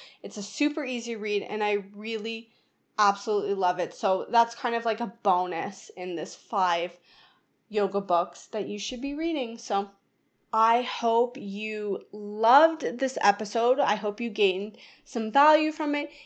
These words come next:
If you have these books, reach out to me and let me know which one is your favorite, what you love about the books that you have.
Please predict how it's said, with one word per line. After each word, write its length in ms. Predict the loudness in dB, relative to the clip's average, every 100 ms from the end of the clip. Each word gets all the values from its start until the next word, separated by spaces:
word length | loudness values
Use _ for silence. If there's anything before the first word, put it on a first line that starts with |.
| -4
If 180 | 0 6
you 140 | 6
have 340 | 6 4 4 4
these 180 | -2
books, 440 | 0 2 2 0 -4
reach 240 | -2 4
out 180 | 6 6
to 120 | 2
me 180 | -2 -2
and 160 | -2 0
let 160 | 0
me 100 | 0
know 380 | -2 2 2 0 -4 -20 -20 _ _ _
which 360 | -10 0 0 2
one 140 | 0
is 160 | 0 0
your 140 | -2
favorite, 720 | -2 2 2 4 2 2 0 -6
what 240 | -4 -2
you 120 | -4
love 340 | 0 6 8 8
about 240 | 4 2
the 40 | 0
books 340 | -4 -4 -4
that 160 | -4 -2
you 100 | -4
have. 640 | -6 -2 2 4 2 0